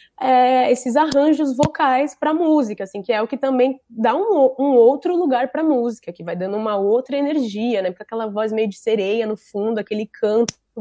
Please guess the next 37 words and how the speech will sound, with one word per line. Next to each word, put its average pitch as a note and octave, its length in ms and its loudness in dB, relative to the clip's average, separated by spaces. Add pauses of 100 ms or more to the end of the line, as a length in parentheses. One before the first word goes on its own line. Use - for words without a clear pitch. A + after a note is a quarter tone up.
(640)
e A3+ 120 2
aí A#3 180 4
isso A#3+ 160 -4
também C#4 260 6
vai C#4 140 4
criando C#4 500 2
um, B3 420 0 (760)
uma D4+ 220 6
outra F4+ 220 0
energia A3 460 -2
pra F#3+ 160 -4
música, F3 400 -6
assim, E3 200 -10
né? F3 160 -4
Isso G#3 200 -6
é B3+ 40 -4
muito A#3 240 -4
legal, A#3+ 400 0
assim, F3+ 180 -6
eu F3 40 -8
tive G3 220 -8
muito G#3+ 220 -4
essa A#3+ 140 -10
preocupação B3 680 -2
de, C4 240 -2 (240)
de B3+ 100 -4
ser A#3 200 0
um D4+ 120 6
disco B3+ 300 -2
de D#4 260 0
música, A3+ 460 4
por F#3+ 140 -10
mais F#3 140 -6
que - 60 -16
seja C4 160 -4
poesia A#3 440 2
falada, A3 680 0